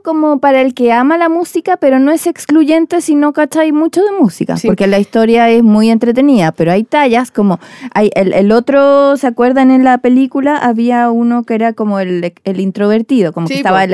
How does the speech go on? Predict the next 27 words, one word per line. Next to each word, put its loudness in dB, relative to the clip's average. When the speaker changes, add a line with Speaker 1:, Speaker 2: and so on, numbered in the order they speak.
Speaker 1:
el -2
empleado -2
Jack -4
Black -2
y, -6
y -6
el -4
otro -8
que -8
era -4
como -2
piolita, -2
que -8
era -4
así -8
como -6
un -4
peladito. -6
Muy 0
buena -2
onda. -4
Y -6
acá -2
ese -4
personaje -2
es -2
Simon, -4